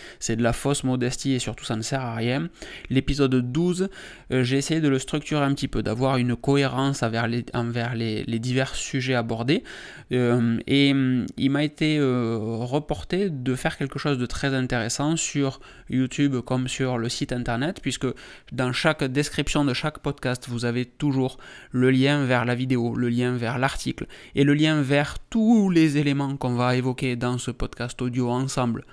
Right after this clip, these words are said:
aujourd'hui. Et dans ce, dans ce dernier épisode, en fait, dans l'épisode douze, ben, c'était un peu brouillon, en fait, franchement. Autant, euh, c'était, c'était assez structuré, il y avait de la cohérence, on a parlé d'Elon Musk, on a parlé de Twitter,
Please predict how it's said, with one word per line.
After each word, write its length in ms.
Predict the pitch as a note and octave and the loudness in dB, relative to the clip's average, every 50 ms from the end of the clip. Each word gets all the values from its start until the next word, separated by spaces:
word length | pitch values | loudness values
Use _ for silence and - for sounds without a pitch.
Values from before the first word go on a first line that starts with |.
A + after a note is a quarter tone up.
| - - _ _ - | -20 -20 _ _ -6
aujourd'hui. 540 | G#2+ A2 G#2+ A2+ G#2+ G#2+ A#2+ C#3 G3+ C#4 - - - _ _ _ _ _ - _ _ _ _ - - - - | -4 -4 -2 -2 -2 2 2 4 2 2 0 -4 -20 _ _ _ _ _ -20 _ _ _ _ -20 -12 -4 0
Et 100 | C3+ C3 | 0 2
dans 220 | B2 D3 E3+ G3+ | 4 4 4 4
ce, 460 | G#3 - - - E3+ E3 D#3+ D3 C3+ - - - - - - - - - - | 2 -2 0 2 4 4 4 4 2 0 -6 -14 -14 -14 -16 -18 -16 -6 -2
dans 140 | C3+ D#3 E3+ | 0 2 2
ce 120 | - D#3 | 2 2
dernier 400 | C3+ D3 D#3 D3+ D#3+ D#3+ D#3+ D#3 | 4 6 6 6 6 4 4 4
épisode, 340 | D3 - C3+ C3 C#3+ D#3+ E3+ | 2 2 2 4 6 6 6
en 80 | C#3+ C3 | 6 4
fait, 100 | D#3 D3 | 2 2
dans 120 | C#3 B2+ | 2 2
l'épisode 380 | A#2+ A2+ - A#2+ A#2+ A#2 A#2 A#2 | 2 2 2 2 0 0 0 2
douze, 300 | C3 C#3+ D#3+ D#3+ F#3 F#3 - - - - - - - - - - _ - - | 4 4 4 4 4 2 0 -8 -18 -20 -20 -20 -20 -20 -20 -20 _ -14 -8
ben, 160 | A2 B2 A#2+ | -4 -4 -4
c'était 220 | - - C3 E3+ D#3+ | -2 -2 2 4 4
un 80 | D#3 | 4
peu 120 | D3 E3+ D#3 | 4 2 2
brouillon, 300 | C3 B2 C3+ A#2+ A2 G#2 | 2 2 2 0 0 0
en 100 | G#2+ A2 | -4 -6
fait, 180 | - A2+ - | -6 -8 -8
franchement. 480 | - - A#2 A#2 - B2 A#2+ A#2 A#2 B2 | -6 -6 -6 -4 -4 -2 -2 -2 0 -2
Autant, 320 | B2+ - D#3 D#3 D#3+ D3 | 0 0 0 2 2 0
euh, 40 | C3 | 0
c'était, 360 | - - B2 - C3 B2 - - | -2 -4 -6 -4 -4 -4 -4 -6
c'était 260 | - - B2 - A#2 | -8 -8 -6 -4 -2
assez 220 | B2 C3+ - E3 D#3 | -2 0 0 0 -2
structuré, 580 | - - - D3 - - - D3 C#3+ C#3+ D3 | -2 0 -2 -2 -2 -2 -4 -2 0 2 2
il 60 | C#3+ | 2
y 60 | C3 B2+ | 2 0
avait 140 | A#2 B2+ | 0 0
de 120 | A#2+ B2+ B2 | 0 0 0
la 100 | A#2 A2+ | 0 0
cohérence, 640 | - - D3 C#3+ C#3 C#3 C3+ C#3 C#3+ C#3+ C#3+ - | 0 2 4 4 4 4 2 2 2 2 2 2
on 260 | C3 B2 B2 A#2+ A#2+ | 2 2 2 2 2
a 80 | A#2+ A#2+ | 0 0
parlé 320 | - - A#2+ B2+ B2+ B2+ | 0 0 0 2 2 2
d'Elon 300 | B2 B2 C3 C3 C3+ C#3 | 4 4 4 4 4 4
Musk, 360 | C#3 B2+ A#2+ A#2 A2+ A#2+ - - | 4 4 2 2 2 0 -2 -2
on 80 | A#2 A2+ | -2 -2
a 100 | A2+ - | -2 -2
parlé 200 | A#2+ A2 A2+ A#2+ | -2 -2 -2 -4
de 60 | - | -4
Twitter, 460 | - - C#3+ C#3+ C#3+ C3+ B2 A#2+ | -4 -2 -2 0 0 0 -2 -2